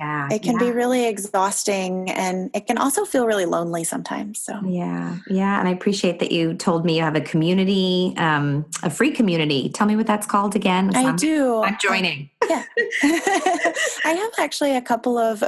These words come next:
Speaker 2: free support groups. So when you go to Lemon Lime Adventures on Facebook, all of the groups are linked to my Facebook page. So
Speaker 1: Great.
Speaker 2: that's the easiest way to get to them. But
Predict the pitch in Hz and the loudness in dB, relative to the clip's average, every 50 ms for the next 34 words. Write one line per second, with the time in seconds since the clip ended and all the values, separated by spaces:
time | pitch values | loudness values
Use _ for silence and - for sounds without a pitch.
0 | 214 - - - 233 220 220 226 - 269 254 - 226 - - - 226 208 - - | -4 -6 -4 -2 -2 0 0 0 0 0 0 0 0 0 0 -2 -2 -2 -2 -4
1 | - 208 208 208 214 226 226 262 285 320 320 277 226 214 208 214 208 208 202 196 | -4 -2 0 0 0 0 0 2 2 2 2 0 0 0 0 0 0 0 0 0
2 | 190 196 185 - - 190 190 - 196 190 185 - - 180 185 185 185 202 - 185 | 0 -2 -2 -2 -2 -4 -2 -2 -2 -2 -2 -2 -2 -2 -2 0 -2 -2 -2 -2
3 | 175 180 - - - 247 285 - - - - - - - - - 254 240 254 285 | -2 -2 -2 0 0 0 -2 -2 -6 -14 -20 -20 -20 -20 -8 -2 0 0 2 0
4 | 302 302 294 - 262 220 220 226 214 - - - 202 190 185 185 180 175 - - | 0 -2 -2 -2 -2 0 0 -2 -2 -2 -4 -4 -2 -2 -2 -2 -2 -4 -4 -6
5 | - - 196 190 180 180 - 180 170 170 - - - - - - 240 240 277 330 | -4 -4 -2 -2 -2 -4 -4 -4 -4 -4 -4 -4 -6 -6 -4 -2 0 0 0 0
6 | 339 - - - - - - - - 143 143 135 127 - - - - - 214 - | -4 -6 -10 -10 -12 -16 -18 -10 -6 -4 -2 0 2 0 0 -2 -4 -4 -2 -2
7 | 226 220 202 226 214 - - 196 190 185 - - - - - - - - 320 359 | 0 0 2 0 0 0 0 0 0 0 0 0 -2 -2 -2 -4 -4 -2 -2 -2
8 | 392 403 - _ - 240 220 208 - - | -2 -6 -6 _ 0 0 2 2 0 -4